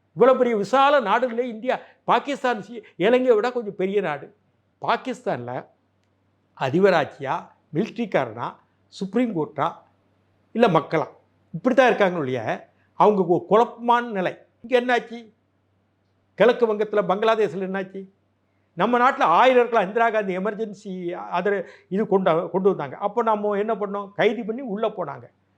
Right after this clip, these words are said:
ஏதாவது உள்நாட்டு கலவரம் நடந்ததா? இங்க இருக்க மக்கள் பாதிக்கப்படுறாப்புல நடந்ததா? புரியுதா உங்களுக்கு? அதுல நம்ம சரியா இருக்கிறோம். அப்படி இருக்கும்போது நீங்க வந்து இந்தியா மீது போர் தொடுத்து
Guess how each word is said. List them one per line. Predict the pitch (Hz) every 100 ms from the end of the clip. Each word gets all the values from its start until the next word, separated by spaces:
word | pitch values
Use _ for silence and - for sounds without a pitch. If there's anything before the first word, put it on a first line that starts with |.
| _ _
ஏதாவது | 180 226 220
உள்நாட்டு | 254 269 262
கலவரம் | - 220 208
நடந்ததா? | 208 190 196 190 175 _ _
இங்க | 175
இருக்க | 196 208
மக்கள் | 180 180 233
பாதிக்கப்படுறாப்புல | 196 190 185 165 165 170 -
நடந்ததா? | 156 156 160 143 _ _ _ _ _ _ _ _ _ -
புரியுதா | 226 208
உங்களுக்கு? | 160 147 151 143 _ _ _ _ _ _
அதுல | - 254 285 370 370
நம்ம | 277 233
சரியா | - 214 220 185
இருக்கிறோம். | 147 120 110 _ _ _ _
அப்படி | - 180 - 320
இருக்கும்போது | 311 294 285 240 240 240
நீங்க | 226 262 240
வந்து | 214 208 254 254 - _ _ _
இந்தியா | 170 247 269 285 262 240 226 226 208
மீது | 208 214 226 202
போர் | 202 185 233
தொடுத்து | 214 214 190 240 233 -